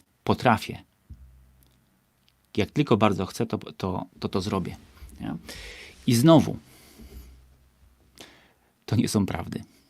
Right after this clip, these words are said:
To są kłamstwa, które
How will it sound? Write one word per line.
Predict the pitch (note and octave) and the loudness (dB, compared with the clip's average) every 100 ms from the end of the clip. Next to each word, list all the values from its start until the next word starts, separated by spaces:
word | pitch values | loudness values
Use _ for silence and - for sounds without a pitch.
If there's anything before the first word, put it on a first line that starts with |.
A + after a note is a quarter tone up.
| _ _ _ _ _ | _ _ _ _ _
To | - | -6
są | G#2 G2+ F#2+ - - | -2 0 0 -4 -10
kłamstwa, | - B2+ C#3+ - - F#2+ G2+ | 6 8 8 2 -6 -4 -6
które | - - G2+ A1 | -4 0 0 0